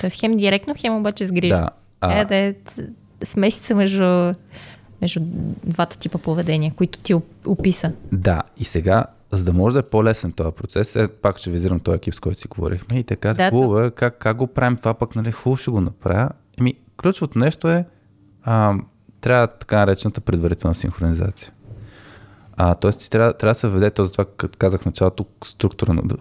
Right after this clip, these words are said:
Speaker 2: комуникацията да е структурирана. Структурирана имам предвид, че сме се разбрали как ще се комуникираме по някакви въпроси. И
Speaker 1: Свързани
Speaker 2: много е-,
Speaker 1: с екипа.
Speaker 2: да. И много екипи неглижират това нещо. В смисъл, те не,
Speaker 1: Те изобщо
Speaker 2: те
Speaker 1: не
Speaker 2: го
Speaker 1: си говорят, според мен, за екипа.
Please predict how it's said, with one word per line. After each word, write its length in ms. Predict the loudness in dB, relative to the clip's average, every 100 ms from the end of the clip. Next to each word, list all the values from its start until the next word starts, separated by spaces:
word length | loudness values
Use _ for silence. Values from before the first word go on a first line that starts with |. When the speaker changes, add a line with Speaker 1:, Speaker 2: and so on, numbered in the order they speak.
| 0
Speaker 2:
комуникацията 520 | 2 4 2 2 2
да 60 |
е 40 | 2
структурирана. 720 | 0 -6 0 2 4 2 -4 -12 -20 -20 -16 -16 -18 -20 -20 -20 -20 -16
Структурирана 680 | -12 -2 -2 0 2 4 4
имам 160 | 2 2
предвид, 300 | 2 0 0
че 160 | -4 -6
сме 200 | -2 -2
се 160 | 0 -2
разбрали 420 | -4 0 2 2
как 200 | 0 -2
ще 100 | -6
се 60 | -8
комуникираме 680 | 0 2 2 0 2 2
по 140 | 2 0
някакви 280 | 0 -2
въпроси. 540 | -6 -4 -8 -8 -14 -16 _ _ -20 _ -20 -20 -4
И 40 |
Speaker 1:
Свързани 180 | 0 2
Speaker 2:
много 200 | 4 2
е-, 60 |
Speaker 1:
с 160 | 0 -4
екипа. 320 | -4 -4 -6 -10 -14 -6
Speaker 2:
да. 160 | -4 -4 -12 -20 -2
И 40 |
много 180 | 2 4
екипи 280 | 2 0 2
неглижират 640 | 2 4 4 4 2 0 -4
това 180 | -10
нещо. 320 | -8 -10 -14 -4
В 20 |
смисъл, 240 | -2 -2
те 140 | -2 0
не, 140 | 2
Speaker 1:
Те 80 | 0
изобщо 260 | 0 -2
Speaker 2:
те 60 | 0
Speaker 1:
не 60 | 0
Speaker 2:
го 120 | 0
Speaker 1:
си 80 | 0
говорят, 380 | 2 2 0
според 240 | -2 -6 -2
мен, 120 | -4
за 100 | -2
екипа. 260 | -6 -12